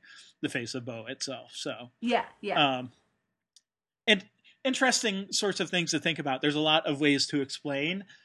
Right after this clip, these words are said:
Speaker 1: possibly argue, um, for why
Speaker 2: Uh-huh.
Speaker 1: he may or may not be the face of Bo. But I don't wanna take up our whole time talking about it. What else, what do you have to say on the topic? And then I suppose we should move on.
Speaker 2: Um, well, just the fact that I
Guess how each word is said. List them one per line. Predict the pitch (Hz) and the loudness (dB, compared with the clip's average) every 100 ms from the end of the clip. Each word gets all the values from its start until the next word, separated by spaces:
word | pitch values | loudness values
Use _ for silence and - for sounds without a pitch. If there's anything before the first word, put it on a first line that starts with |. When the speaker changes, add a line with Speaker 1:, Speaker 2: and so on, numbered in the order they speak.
| _ _ | _ _
Speaker 1:
possibly | - 165 151 147 147 | -6 -4 -2 0 0
argue, | 139 131 135 131 156 175 - | 0 -2 -2 -2 -2 -6 -12
um, | 165 135 127 131 | -6 -4 -4 -10
for | - 135 | -12 -10
why | 123 123 | -8 -6
Speaker 2:
Uh-huh. | 226 226 185 | -2 0 0
Speaker 1:
he | |
may | 139 143 135 | -2 -2 -2
or | 131 | -4
may | 127 123 | -8 -8
not | 123 - | -10 -10
be | 131 123 120 117 _ - _ | -10 -10 -10 -16 _ -20 _
the | 143 | -4
face | 131 | -4
of | 131 | -4
Bo. | 123 120 | -8 0
But | 120 180 - - | 6 6 4 0
I | 202 | 4
don't | 226 240 220 | 6 4 2
wanna | 196 190 190 | 2 2 2
take | 185 185 175 | -4 -4 0
up | 175 180 | 0 2
our | 160 | 2
whole | - 180 156 | 2 0 0
time | 135 117 120 123 | -4 -6 -8 -6
talking | 135 120 127 123 | -6 -6 -8 -12
about | 117 107 | -12 -10
it. | 117 - - - | -10 -10 -16 -2
What | 208 262 | 2 4
else, | 247 - - - - | 2 0 -8 -18 -2
what | 240 247 | 0 2
do | 220 | 0
you | 220 | 0
have | 175 170 | 4 2
to | 170 | 2
say | - 151 | -2 -2
on | 139 | -2
the | |
topic? | 131 135 127 127 | -4 -6 -4 -8
And | 131 | -8
then | 143 | -6
I | 139 | -6
suppose | - 135 123 | -4 -6 -4
we | 131 | -6
should | 139 131 | -6 -4
move | 131 127 | -4 -2
on. | 117 110 117 - - - - - - - _ _ _ _ | -2 -4 -10 -16 -18 -14 -14 -16 -20 -20 _ _ _ _
Speaker 2:
Um, | 285 311 320 311 302 - _ _ _ _ _ - | 2 4 2 0 -8 -12 _ _ _ _ _ 2
well, | 302 311 277 240 | 6 6 4 2
just | 330 - | -2 0
the | 262 | 2
fact | 247 233 | 4 4
that | 226 | 2
I | 202 190 | 2 0